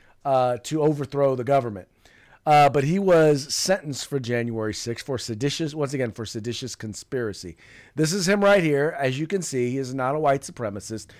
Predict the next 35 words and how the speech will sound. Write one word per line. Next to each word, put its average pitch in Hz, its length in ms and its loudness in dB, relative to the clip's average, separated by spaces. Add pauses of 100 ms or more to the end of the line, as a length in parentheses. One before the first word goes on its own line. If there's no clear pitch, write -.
(280)
even 233 240 0
though 254 160 6
he 247 60 0
leads 240 260 -4
a 240 80 -4
group 214 480 2
known 170 320 2
as 170 240 2
the 165 80 -6
Proud 156 320 4
Boys, 156 260 4 (340)
who 226 140 0
they 226 160 6
claim 220 600 4
are 180 200 2
white 175 300 6
supremacists. - 880 -2 (640)
Um, 135 280 4 (680)
I 123 140 0
know 143 200 2
some 156 220 -6
Proud 156 320 4
Boys. 160 420 6
They 131 140 2
may 147 240 4
be 151 340 4 (460)
prone 160 460 -2
to, 147 280 -6
uh, 127 400 2
uh, 151 160 -8
excessive 165 680 -4
violence. 160 800 -2 (380)
Uh, 131 460 6 (260)
they 147 400 0
may, 151 400 0